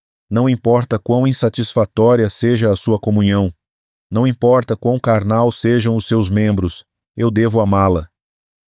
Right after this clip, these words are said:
O poder do Espírito Santo é liberado nos cristãos, exercitando a comunidade espiritual. Toda vez que nós lemos sobre o Espírito Santo sendo derramando no Novo Testamento,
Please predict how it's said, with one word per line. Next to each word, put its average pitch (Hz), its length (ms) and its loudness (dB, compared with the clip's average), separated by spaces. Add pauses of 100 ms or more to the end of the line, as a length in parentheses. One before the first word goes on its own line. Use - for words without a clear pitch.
(840)
O 104 100 -4
poder 110 400 0
do 110 100 0
Espírito 107 520 -2
Santo 117 460 -2
é 107 40 2
liberado 104 600 2
nos 107 160 -4
cristãos, 110 720 -4 (120)
exercitando 123 840 0
a 113 60 0
comunidade 110 720 0
espiritual. 104 720 0 (1400)
Toda 175 260 0
vez 135 220 0
que 127 100 -6
nós 120 220 0
lemos 107 340 0
sobre 107 300 0
o 104 60 4
Espírito 113 460 -2
Santo 117 360 -4
sendo 117 280 -2
derramando 110 580 0
no 101 120 0
Novo 113 300 0
Testamento, 104 720 -4